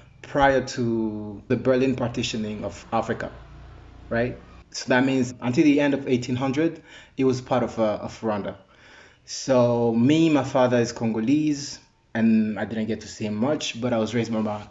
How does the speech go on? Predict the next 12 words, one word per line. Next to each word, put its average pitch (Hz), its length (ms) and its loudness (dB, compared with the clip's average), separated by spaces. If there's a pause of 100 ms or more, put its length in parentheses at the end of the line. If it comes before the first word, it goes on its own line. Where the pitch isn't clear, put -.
(340)
Rwandan 120 340 4
family. 95 400 -2 (560)
So, 110 720 2
you 131 100 2
know, 110 140 4
they 110 120 2
instill 113 320 -4
in 107 120 -2
me 123 300 4
their 104 560 -4
values, 120 1000 0
culture. 123 760 -2